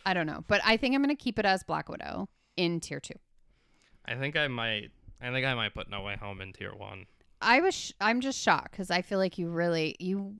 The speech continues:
Speaker 1: you saw it three times in the movie theater. Like, I'm just, it, you know, I'm not trying to change your mind. I'm just was shocked. I don't
Speaker 2: No,
Speaker 1: know.
Speaker 2: I think it should, I think it also,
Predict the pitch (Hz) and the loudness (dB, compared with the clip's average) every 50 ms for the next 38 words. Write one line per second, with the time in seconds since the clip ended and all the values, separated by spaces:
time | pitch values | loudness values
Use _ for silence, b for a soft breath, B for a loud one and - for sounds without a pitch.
0 | - - 185 196 214 - - 233 220 196 - - 220 214 202 - 208 190 175 165 | -10 -4 0 0 0 4 6 6 6 6 4 4 2 2 4 4 2 2 2 0
1 | 165 165 - - 190 180 180 185 185 190 185 - 175 170 160 151 151 147 147 151 | -2 -6 -8 -6 -4 -2 0 -2 -2 -4 -4 -2 -2 0 0 0 0 -2 -2 -4
2 | 151 147 - - 170 165 165 165 170 170 165 - 175 165 - - - - - 175 | -6 -8 -8 -6 -4 -2 -2 -2 -4 -6 -6 -6 -8 -6 -6 -10 -12 -6 -4 -4
3 | 196 - - 226 226 214 185 175 185 180 190 190 190 - - 196 180 170 151 - | -4 -2 -2 0 2 2 2 2 0 0 0 -2 -2 -2 -4 -4 -4 -4 -6 -8
4 | - - - 180 180 175 156 139 139 156 165 156 147 143 147 151 156 - 175 - | -12 -10 -10 -8 -8 -8 -8 -8 -6 -6 -6 -6 -8 -8 -10 -10 -10 -12 -14 -18
5 | - - _ _ 170 143 - - 139 143 180 - - _ _ - 131 139 160 175 | -20 -20 _ _ -14 -14 -12 -8 -8 -6 -6 -8 -10 _ _ -18 -14 -12 -12 -10
6 | 107 104 104 104 101 92 117 120 - 156 139 147 131 - - 123 - - 135 139 | -10 -8 -8 -8 -6 -8 -8 -4 -6 -6 -4 -4 -8 -6 -6 -4 -2 -2 -2 0
7 | - 185 180 185 185 165 147 143 - - - 143 135 127 117 113 101 | 0 -2 0 0 0 0 -2 -2 -4 -4 -2 0 0 0 0 -2 -6